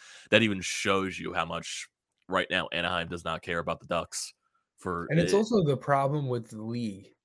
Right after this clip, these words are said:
Speaker 2: why they, why <clears throat>
Speaker 1: why they black out games.
Speaker 2: w-, they should not have blackout issues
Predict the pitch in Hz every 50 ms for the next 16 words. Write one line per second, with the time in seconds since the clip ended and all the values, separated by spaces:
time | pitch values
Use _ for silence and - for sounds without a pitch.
0 | _ _ - 110 113 107 107 110 113 110 104 104 120 107 110 117 120 101 - -
1 | - _ _ _ - - - - _ - - - 156 - 123 104 104 101 101 101
2 | 92 - 95 92 87 87 - 95 85 80 - - 90 87 - - - - - 123
3 | 135 127 131 131 - 143 151 147 - 160 147 147 147 151 156 147 139 123 117 120
4 | 120 120 113 - 113 101 98 98 92 85 85 76 78 - -